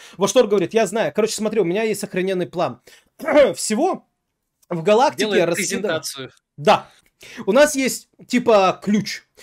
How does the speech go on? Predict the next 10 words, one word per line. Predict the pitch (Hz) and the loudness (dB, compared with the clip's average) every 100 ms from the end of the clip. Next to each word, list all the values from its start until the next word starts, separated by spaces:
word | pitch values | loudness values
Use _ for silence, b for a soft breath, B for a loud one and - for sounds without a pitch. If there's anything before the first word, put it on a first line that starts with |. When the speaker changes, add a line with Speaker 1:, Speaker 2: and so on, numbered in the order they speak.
| B | B
Speaker 1:
И | 208 247 | 0 2
этот | 311 - | 2 -2
ключ | - 247 370 - - | -4 -2 -2 -4 -4
к | |
моему | 208 208 233 311 226 | 0 2 2 0 0
возвышению | 175 165 175 180 269 339 294 | -4 -4 -4 -4 -4 -4 -6
в | - | -6
плане | - 233 247 160 | -6 -4 -4 -2
бога | 190 180 | -2 -4
хаоса. | - 180 147 131 - | -4 -4 -4 -6 -14